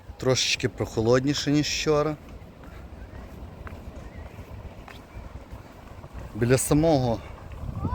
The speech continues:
океану є парковочка, де можна зупинитись. Правда, ми зупинилися трошечки дальше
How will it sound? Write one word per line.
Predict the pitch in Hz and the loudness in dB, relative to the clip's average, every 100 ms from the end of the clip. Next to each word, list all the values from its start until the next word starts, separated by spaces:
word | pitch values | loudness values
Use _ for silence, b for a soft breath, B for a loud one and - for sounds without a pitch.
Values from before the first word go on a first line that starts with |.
| 932 | 2
океану | - - 135 143 131 | 2 6 8 8 8
є | 120 113 | 6 2
парковочка, | - 104 - 131 135 147 - - 147 139 - | 2 -2 4 8 8 6 2 -2 -4 -4 -6
де | 117 | -2
можна | 113 117 110 113 | 2 2 0 -4
зупинитись. | 98 - 110 123 143 151 | -4 -2 2 4 4 2
Правда, | - 127 110 120 | 0 2 4 6
ми | 123 | 4
зупинилися | 113 107 127 120 120 110 - 117 104 - - - - - - - - - - - - - - - - | 2 -2 2 2 4 2 0 0 0 -2 -6 -6 -4 -6 -6 -8 -8 -10 -16 -18 -16 -16 -16 -16 0
трошечки | 135 131 - - 120 | 6 6 6 2 2
дальше | 107 113 120 - - | 4 6 4 2 -2